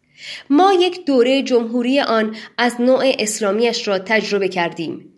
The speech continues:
شاهی که یک یا دو کاخ بیشتر نداشت،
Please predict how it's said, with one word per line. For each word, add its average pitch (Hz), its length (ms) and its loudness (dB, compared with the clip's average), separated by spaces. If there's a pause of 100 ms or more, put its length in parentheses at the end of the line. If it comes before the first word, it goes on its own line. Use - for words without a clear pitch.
(460)
شاهی 349 440 2
که - 140 -6
یک 302 460 0
یا 233 260 2
دو 370 260 0
کاخ 240 420 -2
بیشتر 208 500 -2
نداشت، 190 460 -2